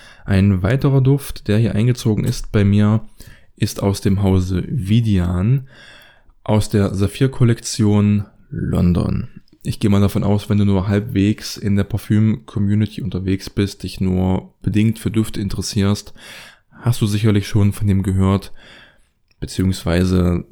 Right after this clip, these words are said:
du landest früher oder später bei diesem Duft. Hier und heute durch mich landest du dann dort. Vidians London ist ein Lederduft, der es geschafft hat, mich zu überzeugen. Und das als Lederduft, man höre und staune, denn eigentlich bin ich kein Fan von Lederdüften.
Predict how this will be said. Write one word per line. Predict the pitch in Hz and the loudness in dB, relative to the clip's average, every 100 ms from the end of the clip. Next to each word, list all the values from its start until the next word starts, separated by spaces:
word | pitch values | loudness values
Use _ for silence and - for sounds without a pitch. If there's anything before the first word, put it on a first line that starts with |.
| - - | -18 -8
du | - | -4
landest | 85 98 92 - | 0 0 0 -8
früher | - 101 90 | -4 -2 0
oder | 90 | 0
später | 85 - 82 90 85 | -2 0 0 0 -2
bei | - 92 | -4 -6
diesem | 92 90 90 | -4 0 0
Duft. | 90 95 - - | 2 2 0 -4
Hier | - 104 | -2 0
und | 92 | 0
heute | 85 90 - 87 87 - _ | 2 2 2 0 0 -4 _
durch | - 95 92 | -2 0 0
mich | 90 90 - - _ | 0 -2 -4 -16 _
landest | - - 113 120 - | -6 0 2 0 0
du | |
dann | 113 110 | 0 2
dort. | 104 110 - - _ _ _ | 2 -2 -4 -20 _ _ _
Vidians | 127 104 104 95 - | -2 2 2 2 0
London | 92 95 98 95 | 0 2 2 0
ist | - - | -4 -4
ein | 95 95 95 - | -2 0 0 -2
Lederduft, | 92 92 101 98 104 98 - - - | 0 2 2 2 0 -2 -6 -14 -6
der | 95 90 | 0 0
es | 90 - | 0 -4
geschafft | - - 107 - | -10 -4 -4 0
hat, | 107 | 0
mich | 95 92 | 0 -2
zu | - | -6
überzeugen. | - - - 90 87 107 139 160 _ - | -6 -6 -4 -2 0 2 0 -2 _ -4
Und | 95 | -2
das | 90 90 | -2 -2
als | 90 - - | -4 -6 -6
Lederduft, | 85 95 92 123 - - - - | 0 0 2 0 0 -2 0 2
man | 98 | 2
höre | 107 113 | 2 2
und | 101 92 | 2 -2
staune, | - 92 98 101 107 - - - - - | -2 -2 0 0 0 -6 -18 -18 -20 -6
denn | 101 | -4
eigentlich | 85 95 104 101 - | 0 2 2 0 2
bin | 98 | 2
ich | 90 | 2
kein | - 156 92 | -4 0 0
Fan | - - 92 | 0 0 0
von | 92 95 90 | 0 -2 0
Lederdüften. | 92 90 87 87 - - 95 | 0 0 0 0 0 -2 -6